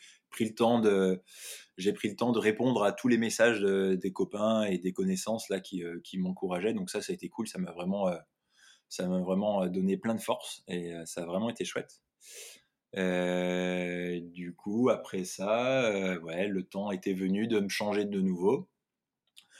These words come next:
de m'habiller pour, euh, pour préparer, euh, la nuit et le retour. Et du coup, euh,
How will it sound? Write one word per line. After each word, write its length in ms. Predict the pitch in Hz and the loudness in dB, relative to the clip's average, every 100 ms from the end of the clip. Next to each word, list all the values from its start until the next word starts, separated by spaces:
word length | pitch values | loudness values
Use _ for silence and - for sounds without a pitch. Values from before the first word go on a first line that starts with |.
| - - _ | -20 -20 _
de 560 | 95 95 98 98 98 95 | 0 4 6 6 6 6
m'habiller 480 | 98 107 104 104 113 | 4 2 2 2 2
pour, 380 | 117 - 90 90 | 2 -6 0 2
euh, 760 | 90 87 87 87 87 85 87 - - - - - - | 2 0 -2 -4 -8 -8 -8 -8 -12 -14 -14 -18 -12
pour 140 | - - | -12 -10
préparer, 600 | - 95 95 90 98 90 | -6 -2 -2 2 2 2
euh, 160 | 82 | -2
la 140 | 82 85 | -8 -8
nuit 340 | 87 117 135 | -4 0 0
et 40 | 95 | -2
le 80 | |
retour. 520 | 85 92 - 123 165 - _ - - - _ - | -4 -8 -4 -2 -4 -12 _ -20 -18 -18 _ -6
Et 160 | 113 98 | -2 -2
du 180 | 85 | -4
coup, 380 | 82 101 113 123 | -6 -2 2 2
euh, 760 | 101 95 90 90 90 87 87 | 4 2 0 -2 -4 -6 -8